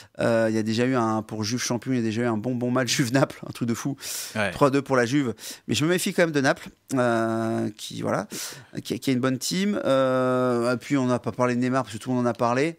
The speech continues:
Speaker 1: hein.
Speaker 2: Ouais, non, mais on s-,
Speaker 1: Euh,
Speaker 2: hein, euh,
Speaker 1: on s'en bat les, les,
Speaker 2: <laughs> voilà.
Speaker 1: les steaks. Euh, ju-, juste ce matin, en, avant de venir, j'ai vu qu'il avait pleuré quand, quand il est pas allé au Barça. Mais j'ai, j'ai hâte de voir le premier match que ça va donner, ça va être rigolo.
Speaker 2: Non, mais tu vois, le
Speaker 1: Ça va être
Speaker 2: documentaire
Speaker 1: rigolo.
Speaker 2: que, que Griezmann a fait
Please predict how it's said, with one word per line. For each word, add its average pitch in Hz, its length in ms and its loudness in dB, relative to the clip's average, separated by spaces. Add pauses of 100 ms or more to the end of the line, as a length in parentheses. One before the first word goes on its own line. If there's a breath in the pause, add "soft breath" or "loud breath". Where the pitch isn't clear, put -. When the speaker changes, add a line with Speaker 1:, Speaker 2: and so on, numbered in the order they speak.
Speaker 1:
hein. - 80 8
Speaker 2:
Ouais, 196 140 12
non, 202 160 6
mais 175 160 4
on 127 120 -2
s-, 127 140 -2
Speaker 1:
Euh, 120 220 4
Speaker 2:
hein, 135 180 6
euh, 117 240 2
Speaker 1:
on 117 180 0
s'en 120 200 -2
bat 117 120 4
les, 113 280 2 (100)
les, 113 240 2
Speaker 2:
<laughs> - 0 -
voilà. 120 160 2
Speaker 1:
les 110 60 2
steaks. 165 240 0 (500 loud breath)
Euh, - 120 0
ju-, 151 180 4
juste 196 240 2
ce 214 40 -2
matin, 202 280 6 (120)
en, 170 220 4
avant 160 200 2
de 156 40 -2
venir, 185 220 0
j'ai 160 100 0
vu 185 140 -2
qu'il 165 120 2
avait 139 140 2
pleuré 165 380 0
quand, 127 960 -2 (260)
quand 165 300 -2
il - 100 -4
est - 60 -8
pas - 100 -4
allé 190 80 0
au 190 60 0
Barça. 190 320 0
Mais 147 100 0
j'ai, 156 160 4
j'ai 175 140 4
hâte 233 100 -4
de 175 80 -4
voir 190 160 2
le 202 80 2
premier 156 300 -2
match 165 260 -2
que - 80 -6
ça - 160 -4
va 147 120 0
donner, 127 300 -2
ça - 120 -2
va 135 40 0
être - 80 -4
rigolo. 120 260 -2 (220 loud breath)
Speaker 2:
Non, 156 120 6
mais 156 100 4
tu 156 140 -2
vois, 160 80 4
le 131 40 -8
Speaker 1:
Ça - 20 -10
va - 20 -8
être - 20 -8
Speaker 2:
documentaire 170 580 4
Speaker 1:
rigolo. 160 220 2
Speaker 2:
que, - 160 -2
que - 0 -
Griezmann 147 500 0
a 127 80 0
fait 156 220 0